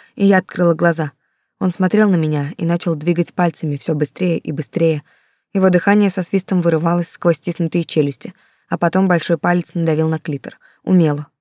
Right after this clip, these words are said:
гораздо искуснее, чем я это делала сама. Не случайно, а намеренно, точно зная, где он находится и как нужно ласкать. Я закричала, испугалась собственного крика,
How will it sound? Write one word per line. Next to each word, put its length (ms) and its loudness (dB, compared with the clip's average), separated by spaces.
гораздо 420 0
искуснее, 420 -4
чем 180 -4
я 140 0
это 120 -2
делала 280 0
сама. 340 -6
Не 140 2
случайно, 580 0
а 120 0
намеренно, 560 2
точно 420 -2
зная, 240 0
где 180 -2
он 120 0
находится 480 -4
и 20 -2
как 300 -6
нужно 260 -2
ласкать. 460 -6
Я 160 4
закричала, 580 -2
испугалась 540 0
собственного 560 -4
крика, 400 -6